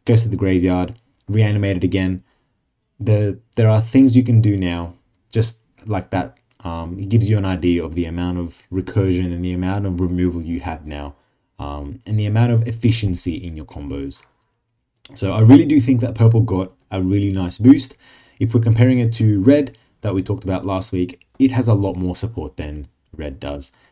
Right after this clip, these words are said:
That being said, there are a few duds. The immortal cards are pretty duddy, if that, that makes sense. Um, you're not really using them that much. Divine Saturn Dragon doesn't look that good either.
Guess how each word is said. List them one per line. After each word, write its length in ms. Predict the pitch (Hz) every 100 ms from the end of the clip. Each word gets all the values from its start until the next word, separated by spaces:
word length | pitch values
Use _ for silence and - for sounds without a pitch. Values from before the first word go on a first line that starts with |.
| -
That 140 | 156
being 160 | 156 131
said, 240 | 127 120
there 100 | 107
are 100 | 101
a 60 | 92
few 160 | 92
duds. 400 | 76 90 85 -
The 200 | - 95
immortal 340 | 107 110 117 110
cards 360 | 107 101 95
are 80 | 92
pretty 260 | - 90 87
duddy, 360 | 85 82 80 -
if 100 | 104
that, 160 | - 104 87
that 180 | 87
makes 180 | 82 87
sense. 300 | 87 82 87 -
Um, 320 | 80 78 78
you're 140 | 85 90
not 120 | 107
really 140 | 107
using 300 | 95 95 98
them 100 | 95
that 140 | 95 85
much. 280 | 92 95 - _ _ _
Divine 360 | 110 113 117 117
Saturn 440 | - 120 113 117
Dragon 400 | 110 117 117 120
doesn't 240 | 117 117 117
look 140 | 117
that 140 | 107
good 140 | 107 110
either. 320 | 110 110 107